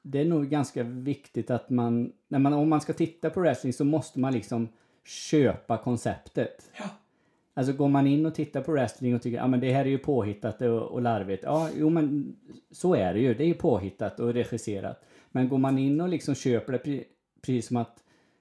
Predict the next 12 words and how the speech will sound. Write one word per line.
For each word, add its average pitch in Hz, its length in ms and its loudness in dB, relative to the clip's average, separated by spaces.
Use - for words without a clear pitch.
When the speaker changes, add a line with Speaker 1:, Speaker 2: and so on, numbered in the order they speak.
Speaker 1:
eh, 113 480 2
man 117 180 0
tittar 123 340 -4
på 117 380 2
en 120 140 2
film 120 580 0
eller 120 200 2
en 117 160 2
teaterföreställning 117 1160 -2
eller 120 140 0
en 123 80 0
cirkus. 123 720 -4